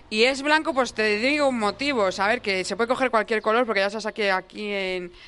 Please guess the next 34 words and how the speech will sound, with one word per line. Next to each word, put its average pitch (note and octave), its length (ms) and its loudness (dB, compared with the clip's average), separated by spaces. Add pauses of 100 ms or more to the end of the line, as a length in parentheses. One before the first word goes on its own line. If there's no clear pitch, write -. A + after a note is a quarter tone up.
tanto F#3+ 220 -8
en G3 80 -2
Arroyo G#3 280 0
como A3 220 -2
en G3+ 80 0
La G3 120 0
Flecha, A#3 440 -4 (280)
el F3+ 100 -8
pañuelo G3 380 0
cada F#3+ 240 2
año G#3 180 -2
es G3+ 60 -4
de G3+ 60 -4
un G3+ 40 -8
color G3 200 0
diferente, G3 440 -4
pero F#3 380 2
yo F#3 160 -2
he - 20 -10
querido A#3 300 -2
que A3 80 -6
este G#3 160 -8
año G3 160 -8
fuera G3 240 -4
blanco F#3+ 400 -8
en G3+ 80 -8
los F3+ 120 -4
dos F3+ 140 -8
sitios, A#3+ 400 -12 (560)
porque G3 440 2
es G#3 140 -6
el A3+ 140 0
color A3 300 2
como, F3+ 540 -2